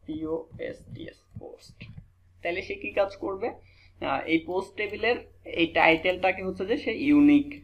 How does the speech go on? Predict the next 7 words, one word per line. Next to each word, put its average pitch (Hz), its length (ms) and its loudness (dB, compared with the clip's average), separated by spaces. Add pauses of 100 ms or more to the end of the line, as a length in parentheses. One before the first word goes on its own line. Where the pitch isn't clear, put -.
(140)
আহ, 139 180 -6
ভ্যালিডেশনটা 135 640 -2
হচ্ছে 135 260 -6
চেক - 260 -4
করবে। - 300 -12 (440)
হুম? - 140 -10 (720)
এবার 180 340 6